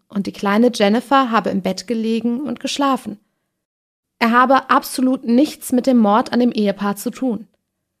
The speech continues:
Die Ermittler konnten ihm das Gegenteil nicht beweisen.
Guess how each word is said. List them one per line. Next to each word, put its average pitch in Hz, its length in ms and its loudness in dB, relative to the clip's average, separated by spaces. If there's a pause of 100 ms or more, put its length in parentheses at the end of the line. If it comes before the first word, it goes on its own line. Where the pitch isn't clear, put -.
(760)
Die 262 60 6
Ermittler 294 420 4
konnten 269 340 -2
ihm 254 160 0
das 247 200 -4
Gegenteil 233 480 0
nicht 226 220 -4
beweisen. 196 560 -2